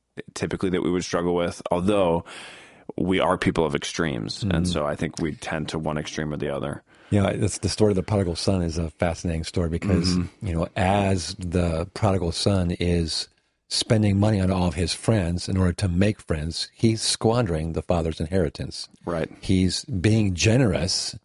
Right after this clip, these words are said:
Speaker 2: and yet he's squandering.
Speaker 1: Exactly, yeah.
Speaker 2: And then there's also the picture of this, one person has said, the story, it shouldn't be called the prodigal son, when the prodigal means extravagant,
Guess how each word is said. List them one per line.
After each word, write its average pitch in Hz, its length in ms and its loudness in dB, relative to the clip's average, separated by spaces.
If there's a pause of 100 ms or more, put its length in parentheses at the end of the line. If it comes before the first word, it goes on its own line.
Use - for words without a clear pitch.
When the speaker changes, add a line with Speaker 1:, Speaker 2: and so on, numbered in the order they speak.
(580)
Speaker 2:
and 95 180 2
yet 95 240 2
he's 95 240 2
squandering. 78 720 0
Speaker 1:
Exactly, 78 560 -6
yeah. 82 240 -4
Speaker 2:
And 92 180 0
then 98 180 2
there's 98 280 2
also 95 320 0
the 85 80 -2
picture 90 400 -4
of 87 400 -6
this, 95 500 -6
one 92 260 0
person 90 280 -2
has 82 140 -2
said, 82 300 -2 (400)
the - 120 0
story, - 300 2
it 135 60 -2
shouldn't 147 200 0
be 110 80 4
called 101 280 0
the 85 80 -4
prodigal 87 600 0
son, 85 380 0
when 85 80 0
the 85 80 -4
prodigal 98 380 2
means 85 260 -2
extravagant, - 680 0